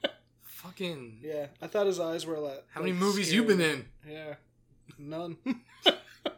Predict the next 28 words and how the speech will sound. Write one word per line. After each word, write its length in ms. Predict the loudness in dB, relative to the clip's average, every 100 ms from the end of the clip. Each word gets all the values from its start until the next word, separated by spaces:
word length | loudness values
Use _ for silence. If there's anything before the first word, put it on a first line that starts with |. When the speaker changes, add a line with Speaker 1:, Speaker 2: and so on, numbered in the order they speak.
| _ _ -8 -8 _ -6
Speaker 1:
You 40 |
wanna 100 | -4
talk 160 | -4 0
about 220 | 2 2
scary 400 | 2 2 2 2
looking 260 | -2 -4 0
actors? 460 | 0 0 -8 -12 -6
I 60 |
wouldn't 300 | -4 -4 -2
jump 260 | -2 -2 -4
to 80 | -12
Brendan 500 | -6 -4 -4 -8 -12
Fraser. 580 | -12 -10 -10 -10 -12 -18 _ -12
Speaker 2:
No, 400 | -4 0 0 -2 -8 _ _ _ _ _ -8
I 60 |
don't 100 | -4
know 160 | -2 0
who 140 | 2
I'd 100 | 2
jump 220 | 0 -4
to, 180 | -6 -8
but 200 | -8 -10 _ _
probably, 300 | -8 -6 -6
yeah, 60 | -4
Speaker 1:
For 60 | 2
Speaker 2:
you're 80 |
Speaker 1:
scare, 340 | 4 4 4
Speaker 2:
right. 80 | -2